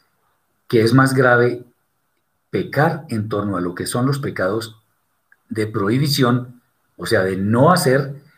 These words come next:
que pecar en lo que hay que hacer. Jesús dice, "¿Cuál es la diferencia entre la Kabbalah y Torah?". No, es que son, son dos cosas distintísimas.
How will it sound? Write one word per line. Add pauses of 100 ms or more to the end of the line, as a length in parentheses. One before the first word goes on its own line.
(140)
que
pecar
en
lo
que
hay
que
hacer. (1800)
Jesús
dice,
"¿Cuál
es
la
diferencia
entre
la
Kabbalah
y
Torah?".
No,
es
que
son,
son
dos
cosas
distintísimas.